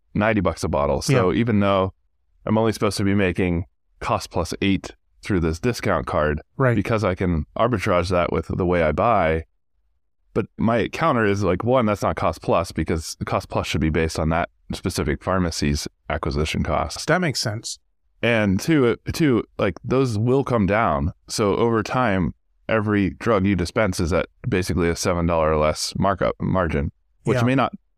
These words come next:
Speaker 1: which may be good for some pharmacies, but I know a lot of pharmacies, a lot of geographies where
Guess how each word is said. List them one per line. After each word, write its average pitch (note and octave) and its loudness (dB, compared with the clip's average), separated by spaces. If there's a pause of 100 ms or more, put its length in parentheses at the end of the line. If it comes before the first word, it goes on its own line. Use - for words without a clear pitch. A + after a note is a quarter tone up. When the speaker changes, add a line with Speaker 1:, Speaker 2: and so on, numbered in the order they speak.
(240)
Speaker 1:
which - -4
may C3 2
be C3 0
good A#2 0
for A2+ -4
some B2 0
pharmacies, C#3+ 0
but G#2+ 0
I G2 2
know F#2+ 2
a F#2 2
lot F#2+ 2
of A#2 -2
pharmacies, F#2+ -2
a F#2 0
lot E2+ 2
of E2 -2 (140)
geographies G2+ 2
where F2 0